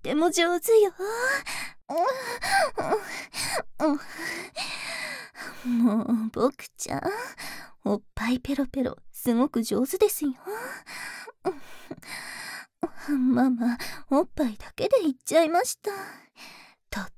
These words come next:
てもエッチな赤ちゃんですね。でも、エッチな赤ちゃんも大好きですよ。あらあら、ママのおっぱいミルクをチューチューしてたら、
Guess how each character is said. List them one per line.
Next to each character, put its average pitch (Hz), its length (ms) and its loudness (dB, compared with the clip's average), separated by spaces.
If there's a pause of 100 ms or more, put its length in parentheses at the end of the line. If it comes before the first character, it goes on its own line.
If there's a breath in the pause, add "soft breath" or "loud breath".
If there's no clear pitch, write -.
(240)
て 214 160 -2
も 220 140 4
エ 269 140 8
ッ 302 100 0
チ - 140 2
な 262 160 8
赤 294 180 4
ち 285 120 2
ゃ 262 60 8
ん 240 60 6
で 247 100 2
す 247 140 -2
ね。 311 540 4 (920)
で 233 200 6
も、 254 180 0 (500 loud breath)
エ 339 100 6
ッ 339 100 2
チ - 140 2
な 285 180 6
赤 339 160 4
ち 302 140 2
ゃ - 20 6
ん 247 60 6
も 240 100 8
大 - 280 4
好 - 120 -4
き 359 100 2
で 330 100 0
す - 140 -4
よ。 285 80 0 (1400 loud breath)
あ 226 160 0
ら 214 160 -2 (100)
あ - 20 6
ら、 247 160 6 (680 loud breath)
マ 269 200 4
マ 359 120 2
の 269 140 4
お 220 40 2
っ 226 40 -4 (100)
ぱ 269 120 2
い 294 60 2
ミ 302 140 0
ル 320 100 0
ク - 160 -2
を 226 60 0
チ - 220 -8
ュ - 60 -2
ー 359 40 -4
チ - 160 -2
ュ 392 60 4
ー 311 40 0
し - 80 -4
て 311 140 -2
た 294 160 0
ら、 254 160 4